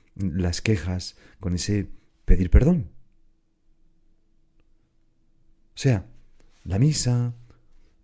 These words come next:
hacer un rato de oración, ofrecer a Dios un sacrificio, eh, rezar un rosario, todo, vivir el ayuno y la abstinencia y otras mortificaciones que nos propongamos en Cuaresma,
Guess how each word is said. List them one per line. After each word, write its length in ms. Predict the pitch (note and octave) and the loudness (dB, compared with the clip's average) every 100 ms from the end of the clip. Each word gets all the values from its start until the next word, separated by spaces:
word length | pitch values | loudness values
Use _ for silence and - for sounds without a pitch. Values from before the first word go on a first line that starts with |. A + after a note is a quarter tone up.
| - | -14
hacer 300 | F2 - G#2 | -6 0 2
un 120 | G2 | 2
rato 300 | F#2+ F#2+ F2+ | -2 -2 -4
de 60 | E2+ | -4
oración, 760 | D#2 - B2+ B2+ A#2+ A2+ G#2+ - - | -6 -2 0 0 -2 -6 -12 -18 -20
ofrecer 420 | - - F2+ - G#2 | -18 -6 -4 0 0
a 60 | |
Dios 220 | F#2 G2+ | 0 -4
un 80 | F#2+ | -4
sacrificio, 1000 | - - E2 A#2+ B2+ B2 G2+ G#2 G#2+ G#2+ - _ - - - | -8 -8 -8 -4 -4 -4 -6 -4 -6 -8 -20 _ -20 -20 -8
eh, 460 | F2+ F2 E2+ D#2+ - _ _ _ _ - | -4 -2 -2 -6 -12 _ _ _ _ -14
rezar 460 | F#2+ - E2 A2 | -8 -4 -2 0
un 140 | G2 F#2 | 0 -2
rosario, 540 | F2+ - B2+ G#2+ F2+ - | -4 -2 0 0 -4 -6
todo, 320 | - C3 B2 - - - | 0 2 0 -4 -18 -2
vivir 340 | F#2 F2+ G2+ | 2 4 4
el 120 | F2+ | 2
ayuno 320 | F2 F2 F#2 | 2 0 0
y 40 | F2 | -2
la 60 | |
abstinencia 600 | E2 - G2 C3 A#2+ G#2 | -4 -6 0 2 0 0
y 100 | G2 G2 | -2 -2
otras 240 | G2 F2 | -4 -6
mortificaciones 680 | F2+ - E2+ F2+ F2 G2 F2+ | -6 -8 -8 -8 -6 -6 -6
que 120 | F#2 | -10
nos 100 | E2 | -10
propongamos 580 | - - F2 F#2 F#2 F2 | -12 -8 -6 -6 -8 -8
en 80 | F#2 | -6
Cuaresma, 540 | G2 A2 - G2+ G2 | -2 -2 -2 -8 -8